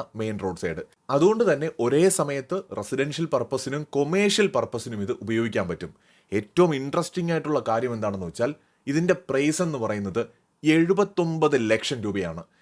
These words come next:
ഈ എഴുപത്തൊമ്പത് ലക്ഷം രൂപ എന്ന് പറയുന്നത് ഫിക്സഡ് പ്രൈസ് ആണ്. ഒരു രൂപ പോലും അതിനകത്ത് കുറയ്ക്കാൻ പറ്റില്ല.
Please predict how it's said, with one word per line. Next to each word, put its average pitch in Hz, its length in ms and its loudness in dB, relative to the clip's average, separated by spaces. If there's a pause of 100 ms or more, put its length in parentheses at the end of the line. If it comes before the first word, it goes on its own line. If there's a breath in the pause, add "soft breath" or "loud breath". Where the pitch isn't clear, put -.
(140)
ഈ 175 160 4
എഴുപത്തൊമ്പത് 196 560 4
ലക്ഷം 160 280 -2
രൂപ 135 180 2
എന്ന് 139 140 -4
പറയുന്നത് 123 300 -2 (140)
ഫിക്സഡ് 175 520 -2
പ്രൈസ് 120 320 0
ആണ്. 107 140 -4 (440 soft breath)
ഒരു 156 240 4
രൂപ 127 240 6
പോലും 123 240 2
അതിനകത്ത് 107 400 -4
കുറയ്ക്കാൻ 101 360 -4
പറ്റില്ല. 90 260 -6